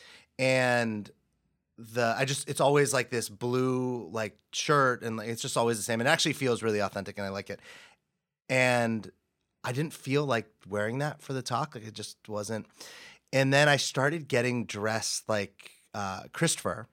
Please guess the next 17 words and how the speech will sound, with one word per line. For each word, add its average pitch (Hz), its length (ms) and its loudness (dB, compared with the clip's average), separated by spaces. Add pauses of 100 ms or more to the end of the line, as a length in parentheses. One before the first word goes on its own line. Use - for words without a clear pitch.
(220)
uh, 95 260 -4
a 104 60 -4
mentor 107 400 -4
of 95 100 -10
both 101 180 -2
of 95 100 -8
ours, 92 240 -4
would 117 380 2
have 104 240 -6
me 95 120 -8
get 85 160 -8
dressed. - 320 -10
And 139 100 -2
I 147 40 0
was 143 120 -2
like, 139 180 -4
"No, 156 460 2